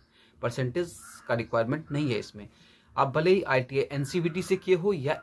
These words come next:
एससीवीटी से किए हो, यानी स्टेट लेवल से किए हो या नेशनल लेवल से किए हो,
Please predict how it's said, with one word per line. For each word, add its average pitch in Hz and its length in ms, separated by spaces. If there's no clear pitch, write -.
एससीवीटी 120 500
से 104 140
किए 107 180
हो, 107 180
यानी 123 240
स्टेट 175 380
लेवल 156 180
से 160 140
किए 165 200
हो 185 140
या 160 200
नेशनल 123 340
लेवल 113 200
से - 140
किए 113 180
हो, 143 260